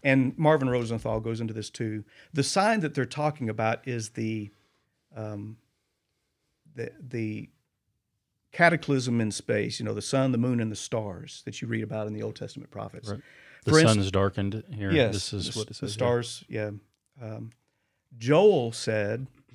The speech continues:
Speaker 1: in chapter number two that, um,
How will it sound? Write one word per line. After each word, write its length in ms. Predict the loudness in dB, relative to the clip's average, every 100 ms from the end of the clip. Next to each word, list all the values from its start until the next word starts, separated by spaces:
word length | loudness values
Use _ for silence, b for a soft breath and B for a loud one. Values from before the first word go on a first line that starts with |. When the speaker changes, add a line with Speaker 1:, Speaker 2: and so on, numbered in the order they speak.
| -20 -12
Speaker 1:
in 140 | -8
chapter 280 | -4 -4 -6
number 140 | -10
two 480 | -6 -4 -4 -4 -8 -12 _ _ _ _ _ _ _ _ _ _ _ _ _ _ _ _ _ _ _ _ _ _ _
that, 340 | 0 0 0
um, 460 | 0 2 2 -2